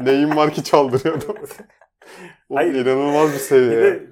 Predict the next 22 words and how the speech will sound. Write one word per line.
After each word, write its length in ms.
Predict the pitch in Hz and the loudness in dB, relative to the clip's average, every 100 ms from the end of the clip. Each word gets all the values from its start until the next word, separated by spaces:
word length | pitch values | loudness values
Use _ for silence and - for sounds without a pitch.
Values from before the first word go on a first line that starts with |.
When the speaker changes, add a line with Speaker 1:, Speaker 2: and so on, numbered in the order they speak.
| 113 | -16
Speaker 3:
niye 200 | 117 165 | -8 -6
karşıya 460 | 175 151 143 - 135 | -4 -4 -4 -2 0
onu 220 | 135 131 | 0 -6
dinletmek 600 | 127 131 135 135 139 135 | -10 -4 -4 -4 -10 -10
yani? 300 | 127 117 127 - | -14 -14 -20 -18
Speaker 1:
Ne 180 | 117 | -14
Speaker 3:
Zorunda 220 | 117 - 131 | -2 0 0
Speaker 1:
bileyim 180 | - | 2
abi, 220 | 139 165 147 | 2 4 2
Speaker 3:
bırakıyorsun. 420 | 120 131 123 117 | 2 0 -4 -2
Speaker 1:
ergensin, 640 | 117 127 143 185 180 - | 0 2 0 -2 -4 -6
Speaker 3:
Yok, 100 | - | -6
Speaker 1:
orta 240 | 147 139 139 | 2 2 2
Speaker 3:
tabii 160 | 165 | 0
Speaker 1:
bir, 60 | 151 | 0
Speaker 3:
canım, 120 | 151 | 0
Speaker 1:
orta 100 | 151 | 0
Speaker 3:
tabii 120 | 151 160 | -2 -4
Speaker 1:
iki 140 | 156 | -4
Speaker 3:
de. 40 | |
Speaker 1:
falan 260 | 151 151 160 | -2 -2 -2
muhtemelen. 640 | 156 120 - 113 127 180 | -6 -10 -8 -6 -4 -6